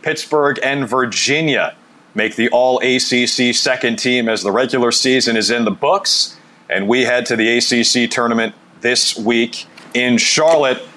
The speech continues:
Let's go to the third team, All A C C hitters. That Clemson infield. You got the player of the year in Max Wagner. Blake Wright at second base also makes it. A lot of Cardinal representation. Louisville, the champions of the Atlantic Division. They've got four players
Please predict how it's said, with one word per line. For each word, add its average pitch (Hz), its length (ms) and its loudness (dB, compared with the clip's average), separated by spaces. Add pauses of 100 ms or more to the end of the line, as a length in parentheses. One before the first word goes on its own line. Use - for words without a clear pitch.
(100)
Let's - 140 -2
go 226 100 2
to 220 80 2
the 208 100 2
third 220 380 0
team, 120 340 -2 (520)
All 143 320 2
A 147 180 2
C 143 300 0
C 139 320 0
hitters. 190 600 -2 (920)
That 165 120 0
Clemson 156 380 0
infield. 98 480 -4 (520)
You 107 100 -6
got 151 120 0
the 170 80 -4
player 151 280 0
of 143 80 2
the 127 80 2
year 147 240 4
in 123 100 0
Max 143 280 -2
Wagner. 143 340 0
Blake 131 340 0
Wright 120 320 2
at 104 100 -2
second - 360 -2
base 139 300 0
also 135 440 0
makes 131 320 -2
it. 151 160 0 (520)
A - 40 -4
lot 120 160 2
of 107 80 -4
Cardinal 117 460 0
representation. 113 960 -2
Louisville, 110 320 2
the 101 100 0
champions 113 720 -2
of 110 220 0
the 101 100 0
Atlantic 110 540 -2
Division. 117 540 -2
They've 98 180 -2
got 87 200 0
four 135 380 0
players 123 760 0